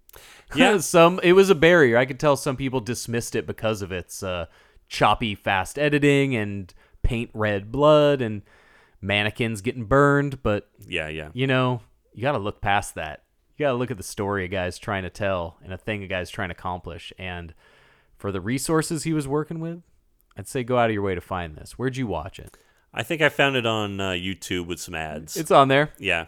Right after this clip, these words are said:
Speaker 2: There you go. Nineteen seventy-three. And watch the remake. See what they did differently. I thought the remake was pretty good. It's much more of a straightforward rage virus zombie one. It's more violent. You know, it's slicker. It's got
Speaker 1: Mm-hmm.
Speaker 2: better effects. It's modern. And I think it has its advantages,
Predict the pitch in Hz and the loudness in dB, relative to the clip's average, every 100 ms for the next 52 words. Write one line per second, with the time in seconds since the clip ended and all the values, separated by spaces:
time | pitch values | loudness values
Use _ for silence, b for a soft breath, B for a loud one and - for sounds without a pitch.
0 | _ 175 175 180 131 - b b b 127 | _ -2 0 2 0 -4 b b b -4
1 | 156 175 151 165 151 156 - b b 185 | -2 -2 -4 -4 -4 -6 -8 b b -2
2 | 226 226 - 220 208 214 101 - - 170 | 2 2 2 2 2 2 -2 -4 -4 0
3 | 185 190 160 170 165 185 104 71 78 - | 2 2 0 0 -2 -4 -6 -10 -14 -14
4 | - 131 185 175 165 156 156 156 147 - | -12 -2 0 0 0 2 2 0 -4 -2
5 | 147 120 117 135 143 - 139 147 147 143 | -2 0 2 2 0 0 0 2 4 4
6 | 131 - 135 131 - 117 127 101 104 113 | 2 0 -2 -2 -2 -2 -2 -4 0 0
7 | 110 107 110 107 110 - 107 98 98 101 | 0 0 2 2 0 -2 -4 -4 -4 -6
8 | 110 123 107 113 110 92 90 92 98 - | -6 -8 -4 -2 -2 -2 -2 -2 -6 -8
9 | _ b b b b b 117 110 123 - | _ b b b b b 0 2 2 -2
10 | - 123 127 135 147 - _ 101 98 131 | -4 0 0 2 -2 -4 _ -4 2 2
11 | 123 120 127 117 104 202 - 139 - 101 | 4 2 2 0 0 0 -2 -10 -8 -4
12 | 90 95 131 - b b b b 117 123 | -2 -2 -6 -12 b b b b -2 2
13 | 123 - 156 151 151 151 165 - 139 104 | 2 0 2 4 4 2 -4 -4 -4 -2
14 | 104 107 107 127 180 - | 0 0 -2 -4 -4 -10